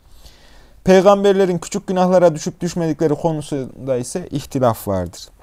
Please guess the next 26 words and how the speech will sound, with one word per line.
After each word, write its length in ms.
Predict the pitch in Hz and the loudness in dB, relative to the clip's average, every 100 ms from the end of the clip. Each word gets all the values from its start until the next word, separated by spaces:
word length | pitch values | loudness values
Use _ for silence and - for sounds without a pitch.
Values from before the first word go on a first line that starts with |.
| _ _ _ 170 | _ _ _ -6
İbn 200 | 175 196 | -2 0
Teymiye, 560 | 214 190 165 156 302 - _ - _ - | 6 6 6 0 -4 -8 _ -20 _ 0
peygamberlerin 720 | 180 175 190 190 196 190 175 | 4 6 6 4 4 2 0
küçük 300 | 165 - - | -4 -8 -6
günah 280 | 190 190 196 - | 0 0 0 -4
işleyebileceklerini, 1120 | 156 - 156 151 151 135 135 131 120 117 202 - _ _ - | -6 2 2 4 2 2 0 2 0 0 -6 -8 _ _ -4
büyük 300 | 147 220 220 | 0 0 0
günah 260 | - 165 170 | 0 0 0
konusunda 360 | 170 165 196 | -4 -2 -2
ise 240 | 170 - 202 | 0 0 -4
ihtilaf 480 | 160 - 170 151 | -4 0 2 4
olduğunu 300 | 156 139 156 | 2 0 0
söylemiştir. 600 | 151 135 113 104 - - - | -2 -2 -2 -2 -8 -14 -2
Doğrusu 340 | 175 180 - 175 | 2 2 0 0
buradaki 360 | 180 160 160 | 0 0 -2
ihtilaf 420 | 143 165 143 123 | -6 -4 -2 -2
muteber 520 | 139 160 160 165 196 175 | 0 -4 -4 -4 -2 -2
ve 60 | |
mümkün 420 | 160 165 185 180 | -2 -4 -4 0
değildir. 420 | 160 156 113 95 - - - - | 4 4 2 -6 -14 -20 -10 0
Bilakis 340 | 196 196 - - | 4 4 2 -4
onların 460 | 175 175 170 147 | -2 2 2 2
büyük 220 | 151 190 - | -2 -4 -4
günah 240 | 175 202 - | -2 -2 -4
işleyemeyecekleri 720 | 156 - 190 170 139 147 147 135 | -8 -2 0 0 -2 -2 -2 -4
konusunda 640 | 185 170 156 165 185 | -4 -4 -6 -10 -10